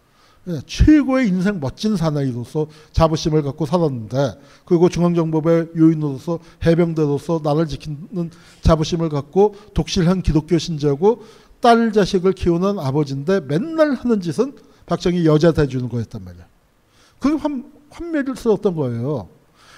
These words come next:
그래서 법정에서 박정희의 여자관계를 얘기를 하려고 하는데 김재규가 뒤돌아보면서 "야! 야! 하지 마!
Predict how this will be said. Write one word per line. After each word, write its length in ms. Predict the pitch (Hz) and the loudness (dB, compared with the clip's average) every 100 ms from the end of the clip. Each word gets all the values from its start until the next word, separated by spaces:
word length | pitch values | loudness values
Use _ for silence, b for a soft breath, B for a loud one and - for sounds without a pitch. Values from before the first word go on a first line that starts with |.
| b | b
그래서 220 | 254 240 | 0 0
법정에서 720 | 277 180 - 208 196 175 240 233 B B | 0 -4 -2 0 2 2 2 0 B B
박정희의 500 | - - 220 202 220 | -4 0 0 2 4
여자관계를 540 | 180 175 180 180 202 185 | 4 2 -2 -2 0 2
얘기를 260 | 170 180 | 2 0
하려고 300 | 185 175 165 | -2 -2 -2
하는데 300 | 147 143 202 | -4 -2 -4
김재규가 640 | 196 170 160 151 143 190 190 B - | -2 -2 -2 -2 0 -2 -2 B -2
뒤돌아보면서 640 | 185 180 175 156 139 175 B _ | 2 4 2 0 -4 -6 B _
"야! 240 | 226 196 - - _ 277 | 0 0 -2 -20 _ -2
야! 160 | 220 - - _ _ _ _ _ | -2 -2 -16 _ _ _ _ _
하지 160 | 247 | -4
마! 80 | - | -2